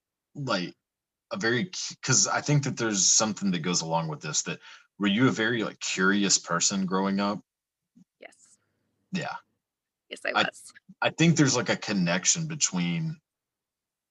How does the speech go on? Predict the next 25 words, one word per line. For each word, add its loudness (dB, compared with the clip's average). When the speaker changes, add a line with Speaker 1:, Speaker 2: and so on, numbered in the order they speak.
Speaker 1:
like, -4
porn, 0
like, -2
people 0
who 2
really 4
get 0
into 0
it, -4
and 2
then, 0
like, -4
curiosity 2
as -4
a -8
child. -4
Or 0
Speaker 2:
Oh, 2
Speaker 1:
not 4
Speaker 2:
yeah. 2
Speaker 1:
even, -4
like, -8
a -14
teenager, 0
like, 0